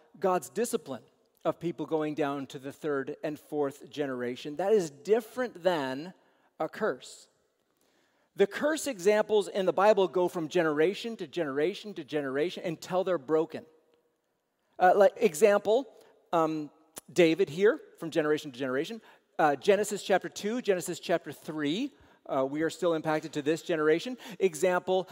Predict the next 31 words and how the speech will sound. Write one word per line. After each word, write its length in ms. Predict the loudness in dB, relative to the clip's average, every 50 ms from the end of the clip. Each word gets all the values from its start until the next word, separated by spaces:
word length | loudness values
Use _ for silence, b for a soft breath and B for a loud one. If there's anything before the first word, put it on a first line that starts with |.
| B B
Deuteronomy 600 | -4 -2 0 2 2 4 4 2 2 0 0 -4
chapter 300 | -4 -4 -4 -2 -2 -4
twenty-nine 1300 | -6 -6 -6 -2 -2 0 0 0 -2 -4 -6 -8 -16 -20 -20 _ _ -4 -2 0 2 2 2 2 0 0 0
and 240 | -2 -2 -2 -4 -4
thirty, 380 | -2 0 0 0 0 0 -2
where 160 | 0 0 0
Moses 440 | 2 4 2 2 2 0 -4 -4 -2
lays 220 | 0 0 2 2 2
out 120 | 0 2 2
a 80 | 0
blessings 560 | 0 0 0 0 0 0 0 -2 -4 -6 -6 -6
and 140 | -8 -8
cursings 520 | -6 -4 -2 -2 -2 -2 -4 -6 -6 -8 -8
for 100 | -6 -6
the 80 | -6
people, 480 | -4 -4 -6 -8 -4 -2 -2 -2 -2 B B B B B -4 B
and 140 | 4 4 4
a 60 | 4
thousand 600 | 2 2 4 4 6 8 6 6 4 2 0 -4
years 320 | -2 -2 -2 -2 -2 -4 0
later, 340 | 4 4 4 6 4 2 0
they're 120 | -2 -4
still 260 | -4 2 4 4 4
being 260 | 4 2 0 0 0
impacted 480 | 0 -2 0 0 0 -2 -2 -2 -4 -2
by 140 | 0 0 0
the 100 | 0 -2
curses 640 | -4 -4 -4 -4 -4 -4 -6 -8 -8 -8 -10 -12 B B B B
connected 480 | -6 -4 -2 0 0 -2 -2 -6 -10 -10
to 400 | -12 -10 -8 -6 -6 -6 -6 -8 b b b b b -2 2
that, 300 | 2 4 4 2 0 -2